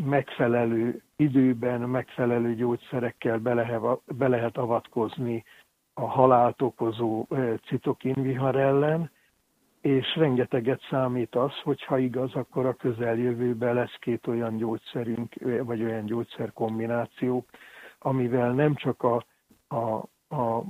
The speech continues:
betegségnek a második szakaszába, tehát a halált okozó, ö, szakaszába, hanem a vírusnak a szaporodását,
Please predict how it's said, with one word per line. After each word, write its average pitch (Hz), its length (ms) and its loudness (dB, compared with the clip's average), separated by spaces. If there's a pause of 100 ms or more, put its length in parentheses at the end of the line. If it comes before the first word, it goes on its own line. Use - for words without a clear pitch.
betegségnek 123 800 -2
a 110 80 2
második 123 640 0
szakaszába, 120 680 -2
tehát 127 340 -4
a 127 60 -4
halált 127 460 2
okozó, 113 560 -4 (1200)
ö, 139 140 -2 (180)
szakaszába, 127 640 0
hanem 131 320 0
a 127 100 0 (100)
vírusnak 135 520 0
a 117 180 -6
szaporodását, 120 1000 0